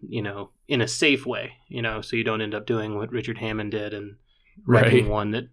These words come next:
Speaker 1: set itself on fire for two days.
Speaker 2: Right. <laughs> Yeah, but was it more? I thought it was more than two days,
Speaker 1: Was it
Speaker 2: wasn't it?
Speaker 1: longer?
Speaker 2: I think,
Speaker 1: I know
Speaker 2: I
Speaker 1: that
Speaker 2: wanna
Speaker 1: they,
Speaker 2: say
Speaker 1: they show
Speaker 2: so.
Speaker 1: up with water to put out the electrical fire.
Speaker 2: Yeah.
Speaker 1: So it,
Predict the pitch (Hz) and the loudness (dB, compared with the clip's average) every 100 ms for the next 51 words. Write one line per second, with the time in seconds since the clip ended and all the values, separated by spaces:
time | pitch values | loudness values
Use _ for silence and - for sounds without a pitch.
0 | 135 - 117 117 120 110 107 101 - 110 | -14 0 0 0 2 2 2 -4 2 4
1 | 104 98 - 107 104 104 - - 127 117 | 2 -2 -6 -6 -4 -6 -8 2 4 8
2 | 131 143 127 226 - 175 - 190 - - | 8 10 10 12 12 10 8 6 4 -14
3 | - _ 156 127 127 117 - 120 156 113 | -18 _ 6 6 4 0 -2 -2 0 -4
4 | 120 104 - 151 - 190 107 107 151 113 | -4 -6 -10 -2 -2 -2 -4 0 2 2
5 | - 98 95 98 120 131 180 190 147 165 | -2 -6 -2 4 6 8 8 8 6 4
6 | 170 120 160 190 - 127 127 127 160 127 | 0 2 2 2 0 4 6 6 8 6
7 | 123 123 120 151 139 127 120 120 127 123 | 6 6 6 6 6 6 0 6 6 6
8 | 117 123 117 110 110 107 120 120 107 - | 4 2 2 4 2 2 0 0 -6 -2
9 | 110 107 107 - 131 120 110 - - 110 | -2 -2 -4 2 8 8 8 4 0 0
10 | 104 117 123 76 101 | 0 -6 -10 -8 -8